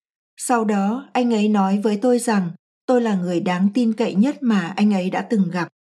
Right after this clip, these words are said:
Anh ấy đã giới thiệu tôi với những ông chủ khác của mình và rất nhiệt tình giới thiệu tôi. Sau khi các ông chủ khác biết rằng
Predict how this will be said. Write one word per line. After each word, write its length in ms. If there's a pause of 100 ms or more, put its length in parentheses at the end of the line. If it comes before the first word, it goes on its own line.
(580)
Anh 240
ấy 120
đã 160
giới 260
thiệu 280
tôi 220
với 140
những 180
ông 240
chủ 220
khác 300
của 180
mình 380 (240)
và 240
rất 220
nhiệt 240
tình 240
giới 220
thiệu 320
tôi. 280 (760)
Sau 220
khi 260
các 160
ông 220
chủ 200
khác 280
biết 180
rằng 280